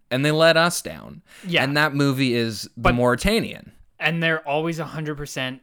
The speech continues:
Speaker 2: accurate.
Speaker 1: Yeah. <laughs> Yeah.
Speaker 2: With no exaggerations.
Speaker 1: Exactly. They're not trying to curate a, uh, feeling so that when you leave,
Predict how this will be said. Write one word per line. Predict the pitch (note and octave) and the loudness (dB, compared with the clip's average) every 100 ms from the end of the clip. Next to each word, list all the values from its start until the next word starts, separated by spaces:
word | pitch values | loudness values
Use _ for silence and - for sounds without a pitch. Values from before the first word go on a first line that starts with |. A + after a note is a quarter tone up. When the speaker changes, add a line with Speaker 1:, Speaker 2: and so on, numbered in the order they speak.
| _ | _
Speaker 2:
accurate. | B2 A#2 - A2+ G2+ _ _ - | -8 -8 -10 -16 -16 _ _ 0
Speaker 1:
Yeah. | D#3 F#2+ - - - - | 2 4 0 -2 -8 -6
<laughs> | C3+ - | -6 -4
Yeah. | A2+ | -6
Speaker 2:
With | C3+ | -4
no | D#3 D3 C#3+ | -2 -2 -2
exaggerations. | B2 A#2 A#2 A2 G#2+ - A2 - | -4 -8 -8 -12 -14 -16 -16 -8
Speaker 1:
Exactly. | C3+ B2+ A2+ - F2+ E2+ - _ - | -2 0 0 -4 -8 -10 -18 _ -4
They're | C#3 E3+ | 0 2
not | F#3+ E3 | 2 2
trying | F#3 | -2
to | E3 | -2
curate | - C3+ C3 C3 B2 - | -4 -4 -2 -2 -4 -6
a, | A2+ G#2+ G#2 G#2 - | -8 -6 -6 -8 -6
uh, | G2+ G2 | -8 -8
feeling | - C#3 C3 B2+ A#2+ A#2 | -8 -6 -4 -4 -4 -6
so | - A2 | -4 -2
that | A2+ A2+ _ - | -2 -4 _ -12
when | A#2+ A2+ | -8 -6
you | A2 | -4
leave, | A2 A2+ A#2 A#2 A2 G#2 G#2 | -4 -2 -2 -2 -6 -12 -16